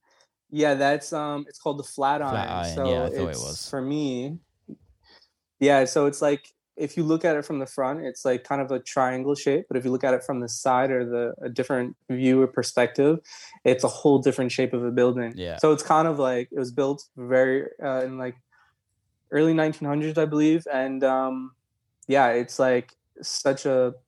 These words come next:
Speaker 1: blows your mind when you look at it from two different angles. It's like a piece of art, you know, and it's a building. So I thought, I've always was connected to it, and I wanted a piece of home in it 'cause I'm from here. So I thought,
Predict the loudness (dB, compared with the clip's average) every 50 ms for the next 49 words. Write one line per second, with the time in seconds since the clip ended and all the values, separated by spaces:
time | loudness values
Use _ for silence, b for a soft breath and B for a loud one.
0 | _ _ _ _ _ 2 4 4 6 6 4 2 2 2 4 2 2 0 -2 -2
1 | -2 -4 -2 0 0 0 0 -2 -6 -8 -10 -6 -4 -2 -2 -2 -2 -4 -6 -4
2 | -4 -4 -4 -2 -2 -2 -2 -2 -4 -4 0 2 2 2 0 -4 -12 _ _ -6
3 | -6 -6 -6 -2 0 0 2 2 0 0 2 2 4 4 4 2 0 -4 _ _
4 | _ _ -4 -2 0 2 2 2 2 2 0 0 0 2 4 4 4 4 2 -2
5 | 0 2 2 4 4 2 2 2 4 4 2 0 -2 -6 b b b b b b
6 | 0 4 4 6 4 4 2 0 -4 -4 -4 -6 -6 -6 -6 -6 -6 -8 -10 -6
7 | -2 0 0 0 0 -2 -2 -4 -4 -4 -6 -8 -10 -10 -10 -10 -8 -10 -10 -6
8 | -4 -2 -2 0 -2 -2 -4 -4 -6 -6 -8 -8 -8 -8 -6 -2 0 0 0 2
9 | 0 -2 -2 -2 0 2 2 2 2 0 0 0 2 2 0